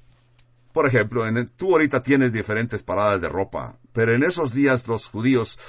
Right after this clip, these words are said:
no tenían diferentes paradas de ropa como nosotros, diferentes trajos, diferentes trajes. Cuando Dios les ordena que laven sus ropas en aquellos días, principalmente en este,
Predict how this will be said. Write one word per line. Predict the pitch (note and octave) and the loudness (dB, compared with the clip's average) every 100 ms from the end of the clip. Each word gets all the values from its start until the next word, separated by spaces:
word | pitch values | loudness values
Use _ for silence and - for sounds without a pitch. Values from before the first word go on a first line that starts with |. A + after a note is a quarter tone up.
| - - - - | -20 -20 -14 -2
no | B2 | 0
tenían | C#3 G#2 A#2 B2 A2 | 0 0 2 2 2
diferentes | G#2 G2+ G#2 G#2+ G2+ - - | -4 -4 -4 -4 -6 -8 -6
paradas | G2+ A2+ A2 | -2 0 0
de | G2+ | 0
ropa | F#2 G#2+ G2 F#2 | -2 -4 -4 -6
como | G2 F#2 | -6 -6
nosotros, | F2 - A2+ G2+ G2 | -6 -4 -4 -4 -8
diferentes | F#2 F#2 G2 G#2 G2 - | -8 -8 -6 -6 -8 -10
trajos, | - G#2 G2+ E2+ E2 - _ | -6 -6 -6 -8 -10 -16 _
diferentes | - G2 G2 A#2 F2 - | -10 -8 -8 -10 -12 -12
trajes. | A#2 C#3 G#2 F#2 - - - - | -6 -4 -4 -8 -8 -20 -16 -2
Cuando | B2 A#2 A2+ | 0 2 0
Dios | G#2 D#3 F3+ C3 | 0 2 2 0
les | C3 B2 | -2 -2
ordena | G#2+ F2+ G#2+ G2+ E2+ E2 - - _ - | -2 0 0 0 -2 -6 -10 -20 _ -6
que | G#2+ | -2
laven | B2+ C#3+ C3 | 2 2 2
sus | A#2 G#2+ | 0 -4
ropas | G#2+ C#3 A#2+ A2+ | 0 -2 0 -4
en | A2+ | -4
aquellos | G#2+ - C3+ A2+ | -4 0 2 2
días, | A#2 A#2+ G#2 - G2+ - - - | 2 2 2 -4 -10 -14 -18 -8
principalmente | A2 G#2 B2 B2+ C3 B2 | -4 -2 0 0 0 2
en | |
este, | B2+ A#2+ A2+ | 0 -2 -8